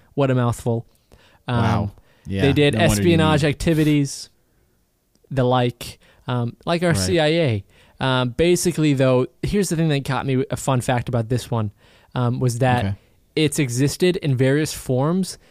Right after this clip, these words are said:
Speaker 1: since the establishment, Jacob, of a secret service in fifteen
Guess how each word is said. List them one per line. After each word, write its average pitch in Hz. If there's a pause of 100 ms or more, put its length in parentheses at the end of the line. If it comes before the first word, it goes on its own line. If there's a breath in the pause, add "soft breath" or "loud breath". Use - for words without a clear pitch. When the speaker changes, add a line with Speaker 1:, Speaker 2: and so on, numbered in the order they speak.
(160 soft breath)
Speaker 1:
since -
the 196
establishment, 170
Jacob, 110 (420 soft breath)
of 147
a 135
secret -
service 160
in 131
fifteen 175